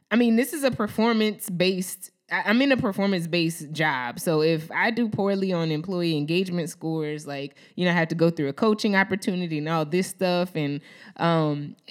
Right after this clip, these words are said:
funny enough, as I started setting boundaries, my scores went up because the expectations, um, you know, weren't, I didn't set, I didn't set those expectations incredibly high that I couldn't even jump over. And so,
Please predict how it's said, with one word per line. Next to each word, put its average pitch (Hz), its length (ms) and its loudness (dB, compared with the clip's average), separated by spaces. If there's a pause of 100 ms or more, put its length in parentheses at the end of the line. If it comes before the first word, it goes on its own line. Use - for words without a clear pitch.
funny 269 460 2
enough, 185 400 2
as 175 180 0
I 170 80 0
started 185 360 0
setting 160 360 0
boundaries, 156 680 2
my 151 140 0
scores 165 480 2
went 147 320 -2
up 120 400 -4 (280)
because 165 800 0 (240)
the 165 120 -2
expectations, 160 1080 -2
um, 143 720 -4 (240)
you 220 160 0
know, 165 140 0
weren't, 165 680 -2
I 170 100 2
didn't 165 300 0
set, 151 460 -4 (720)
I 160 120 0
didn't 170 240 -4
set 185 280 -2
those 160 160 -2
expectations 147 800 -4
incredibly 147 500 -4
high 180 240 -2
that 151 120 -2
I 165 100 2
couldn't 147 300 -4
even 131 220 -6
jump 123 240 -10
over. 55 520 -12
And 151 240 -2
so, 151 540 0